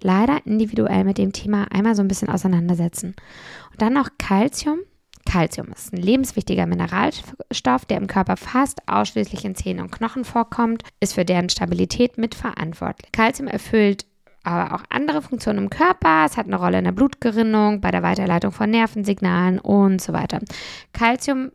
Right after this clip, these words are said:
kann nur gemeinsam mit Vitamin D im Darm aufgenommen werden. Wer also eine ausreichende Vitamin D-Sorgung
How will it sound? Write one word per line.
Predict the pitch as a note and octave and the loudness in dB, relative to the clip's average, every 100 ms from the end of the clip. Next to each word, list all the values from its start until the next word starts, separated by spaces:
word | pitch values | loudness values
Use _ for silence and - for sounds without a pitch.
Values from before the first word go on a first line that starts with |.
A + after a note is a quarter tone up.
| _ | _
kann | - A3+ A#3 B3+ _ - | -6 -4 -4 -6 _ 0
nur | A3 C4 | 2 2
gemeinsam | C4+ G3 F#3 F#3 | 2 0 0 0
mit | F#3 F3+ | -4 -4
Vitamin | F3 F#3 F3 | -4 -4 -4
D | F3 A#3 | 0 0
im | - C4 | 0 0
Darm | B3+ C4 B3 | 0 0 0
aufgenommen | A#3+ - B3 B3 A#3 | -2 -2 -2 -2 0
werden. | A#3 A3+ A3 | 0 0 0
Wer | F#3 - | -2 -2
also | F3+ F#3 F3 - - - - | -2 -2 -4 -10 -20 -20 -10
eine | - - | -8 -4
ausreichende | - C4 D#4+ C#4 C4 B3+ A#3 | 0 0 0 0 0 0 0
Vitamin | B3 G#3+ G#3 G3 | 0 0 0 2
D-Sorgung | G#3+ B3+ B3 A#3 A#3 A#3 | 2 2 2 2 2 0